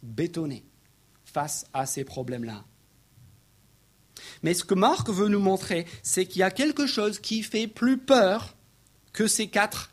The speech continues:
ennemis, que ces quatre dangers mortels.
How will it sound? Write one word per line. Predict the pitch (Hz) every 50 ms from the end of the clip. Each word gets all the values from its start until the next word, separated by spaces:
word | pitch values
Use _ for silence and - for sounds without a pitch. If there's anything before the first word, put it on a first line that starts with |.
| _ -
ennemis, | 214 220 214 208 214 220 190 165
que | - 185
ces | 160 - 185 175
quatre | - 190 190 - - - 208 214 202
dangers | 170 180 185 185 196 170 147 180 185 185 185 - - - - -
mortels. | - 156 165 185 175 - - 190 180 156 123 120